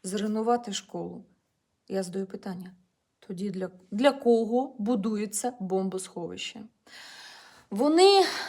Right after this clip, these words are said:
не тільки школу гвалтують. Ви знаєте, вони ще знущаються з тих, хто давно помер. Вони розрили цвинтар.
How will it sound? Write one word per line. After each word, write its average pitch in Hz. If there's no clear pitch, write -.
не 240
тільки 285
школу 233
гвалтують. 196
Ви 196
знаєте, 240
вони 196
ще 196
знущаються 180
з -
тих, 202
хто -
давно 185
помер. 180
Вони 226
розрили 240
цвинтар. 202